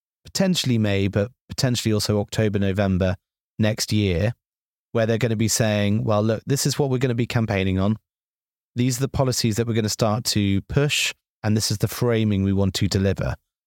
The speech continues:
For Rishi Sunak, it's about how he can deliver change if he secures a majority at the next election,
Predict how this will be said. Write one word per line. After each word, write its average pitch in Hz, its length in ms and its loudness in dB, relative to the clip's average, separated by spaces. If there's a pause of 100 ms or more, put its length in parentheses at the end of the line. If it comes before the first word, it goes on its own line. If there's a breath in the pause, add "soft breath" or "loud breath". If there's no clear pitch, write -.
(320)
For - 80 -4
Rishi 104 300 0
Sunak, 156 480 0
it's - 160 -2
about 104 300 0
how 101 260 0
he 98 260 2
can 95 400 0 (480)
deliver 107 280 0
change 151 540 0
if 123 140 -2
he 104 120 2
secures 107 480 0
a 101 60 0
majority 117 500 -2
at 107 40 0
the 104 80 0
next - 260 -2
election, 135 440 0